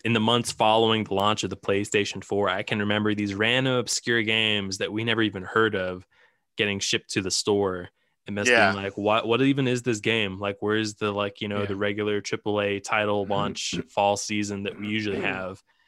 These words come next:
Speaker 1: Um, so yeah, it wasn't until I think the following, the year following, um, PlayStation four's launch that it really, like, locked in and actually had a bunch of exclusives,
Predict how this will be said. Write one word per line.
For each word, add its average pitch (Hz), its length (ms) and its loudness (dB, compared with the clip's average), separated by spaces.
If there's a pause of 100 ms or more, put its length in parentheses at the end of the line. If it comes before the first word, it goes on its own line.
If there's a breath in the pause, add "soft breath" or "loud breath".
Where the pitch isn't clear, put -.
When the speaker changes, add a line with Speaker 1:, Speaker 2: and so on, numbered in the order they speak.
(320)
Speaker 1:
Um, 92 340 -6
so - 140 0
yeah, 127 140 4
it 131 80 4
wasn't 170 320 2
until 135 180 0
I 113 60 0
think 113 260 -4
the 104 100 -2
following, 107 540 0
the 107 80 -8
year 117 140 0
following, 104 720 0
um, 92 340 -10 (200)
PlayStation 98 460 -6
four's 98 260 -6
launch 95 540 -6
that 101 100 -8
it 95 140 -8
really, 101 360 -6
like, 101 300 -8
locked 98 380 -6
in 98 240 -10
and 101 100 -10
actually 98 300 -10
had 101 120 -6
a 98 40 -8
bunch 98 200 -8
of - 60 -12
exclusives, 117 920 -4